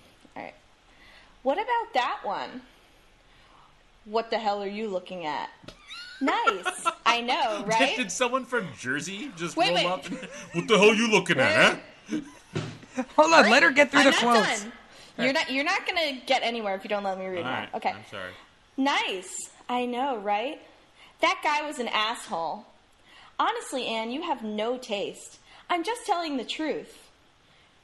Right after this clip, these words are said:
Speaker 1: So passionate, so mysterious.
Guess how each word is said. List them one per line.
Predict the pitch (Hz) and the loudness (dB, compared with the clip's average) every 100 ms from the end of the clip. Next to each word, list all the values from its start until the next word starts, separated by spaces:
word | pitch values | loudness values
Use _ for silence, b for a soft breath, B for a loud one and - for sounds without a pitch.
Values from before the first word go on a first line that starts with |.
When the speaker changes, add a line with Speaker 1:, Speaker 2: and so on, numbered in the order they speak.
| - | -12
Speaker 1:
So | 247 381 359 339 339 339 330 | -4 -2 0 -2 -4 -4 -4
passionate, | 330 269 285 240 190 - - | -6 -4 -4 -4 -4 -6 -4
so | 262 254 | -2 -2
mysterious. | 247 247 240 226 208 175 180 - | -4 -8 -6 -4 -2 -6 -6 -14